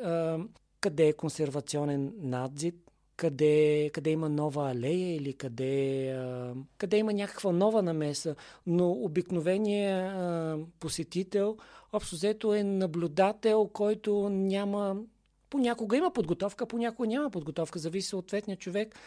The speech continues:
но това е до неговата култура, дали той иска да види президен град, нова крепост. И по тази, по, по това разделение и в Европа, разбира се, има и разминаване. Например, англичаните много обичат да съзерцават руините.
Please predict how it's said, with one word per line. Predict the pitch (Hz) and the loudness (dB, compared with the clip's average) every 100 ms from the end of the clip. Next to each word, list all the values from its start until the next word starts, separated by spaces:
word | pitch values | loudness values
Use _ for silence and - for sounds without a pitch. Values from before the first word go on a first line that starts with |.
| - - - 185 | -20 -20 -10 -4
но | 185 | -2
това | - 240 | 0 2
е | |
до | 196 196 | 2 2
неговата | 220 208 220 185 | 0 0 -4 -4
култура, | - 180 220 226 | -4 -4 0 0
дали | 160 160 208 | 0 0 -2
той | 214 208 | -2 -2
иска | 196 196 | -2 -4
да | 175 | -4
види | 151 175 175 175 160 - - | -4 -4 -2 0 -2 -4 -6
президен | 156 151 135 127 180 160 151 | -2 0 -2 -2 -2 0 -4
град, | 127 135 160 - - - _ _ _ _ _ _ - | -2 0 -2 -4 -20 -20 _ _ _ _ _ _ -6
нова | 175 170 151 143 | -2 0 -2 -4
крепост. | 139 131 127 208 - - - _ _ _ _ - - - - - - _ _ _ _ | -2 -2 -2 -6 -10 -14 -20 _ _ _ _ -20 -20 -20 -20 -20 -20 _ _ _ _
И | 214 208 208 196 - | -4 -2 0 -2 -2
по | 208 | -4
тази, | - 262 262 240 254 233 220 220 - _ - - | -2 -2 0 0 0 0 0 -2 -8 _ -18 -4
по, | - - _ _ _ | -4 -4 _ _ _
по | - | -8
това | - 175 190 | -4 2 2
разделение | 269 220 185 202 233 247 214 214 - _ _ - - | 2 0 0 0 2 2 2 0 -6 _ _ -12 -2
и | |
в | 160 - | 0 0
Европа, | 151 156 175 214 | 2 4 4 2
разбира | 185 156 170 | -2 0 0
се, | - 160 | 0 0
има | 170 | 2
и | 160 | 4
разминаване. | 151 120 135 135 139 151 156 160 156 160 | 2 0 -2 0 0 0 0 0 0 0
Например, | 160 147 147 147 | -2 -4 -2 -2
англичаните | 143 131 - 147 147 139 165 160 226 | -4 -6 -4 -2 -2 0 0 0 -2
много | 180 160 147 139 | -4 -2 -2 -2
обичат | 135 147 151 147 | -2 -4 -6 -8
да | 143 | -8
съзерцават | 151 131 139 - 151 147 - | -6 -6 -6 -4 -2 -2 -4
руините. | 156 165 175 170 123 | -2 0 -2 -2 -10